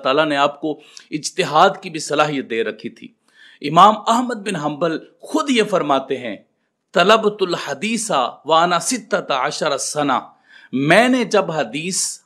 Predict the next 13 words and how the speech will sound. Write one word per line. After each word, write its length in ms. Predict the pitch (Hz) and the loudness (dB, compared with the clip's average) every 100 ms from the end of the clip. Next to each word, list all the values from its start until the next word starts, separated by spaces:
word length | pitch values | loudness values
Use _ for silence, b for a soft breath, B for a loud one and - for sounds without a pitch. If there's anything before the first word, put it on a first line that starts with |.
| - - | -10 -4
حاصل 380 | 143 - 165 143 | -2 -2 -4 -6
کی، 240 | 165 180 135 131 - | -6 -4 -4 -4 -4
علوم 320 | 156 170 180 | -4 -2 -2
حدیث 480 | 175 147 165 202 175 | -2 -4 -4 -2 0
حاصل 300 | 147 139 131 | -2 -2 -6
کیا، 300 | 110 120 120 - - _ b b | -6 -2 -2 -2 -12 _ b b
تو 140 | 202 - | 0 4
اس 160 | 262 - | 2 2
وقت 360 | 214 - 185 165 | -2 -2 -4 -2
میری 240 | 156 151 143 | -2 -2 -2
عمر 240 | 165 170 147 | -4 -4 -4
سولہ 360 | - 220 208 165 | -4 0 0 0
سال 320 | 139 117 104 | -4 -2 -2